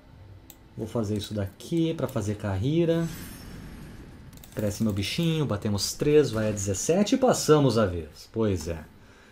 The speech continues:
Isso aqui não tem Death Touch, né? Não, não tem. O jogador alvo descarta duas cartas. Pode ser você e pode ser você.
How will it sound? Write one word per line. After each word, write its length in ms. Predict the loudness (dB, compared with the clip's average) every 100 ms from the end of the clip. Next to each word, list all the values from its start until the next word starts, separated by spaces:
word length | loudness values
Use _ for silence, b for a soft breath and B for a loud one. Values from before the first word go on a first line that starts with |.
| b
Isso 120 | -8
aqui 100 | -4
não 120 | -2 0
tem 120 | 2
Death 180 | 0 0
Touch, 340 | -2 -2 -2
né? 100 | -2
Não, 180 | -2 -2
não 160 | -4 -6
tem. 300 | -8 -14 -14 -20 B B B B B B B -10
O 60 | -4
jogador 320 | 0 2 2
alvo 180 | 2 2
descarta 440 | 0 -2 -6 -4
duas 320 | 0 2 2 -2
cartas. 1120 | -4 -4 -4 -8 -12 -12 -14 -14 -16 -20 -20 -20 -20 -20 -20 _ -10
Pode 200 | -8 -6
ser 120 | -6
você 520 | -6 -6 -6 -4 -4 -4 -8 -20 _ -12
e 60 |
pode 240 | -6 -4 -4
ser 120 | -4
você. 340 | -4 -8 -12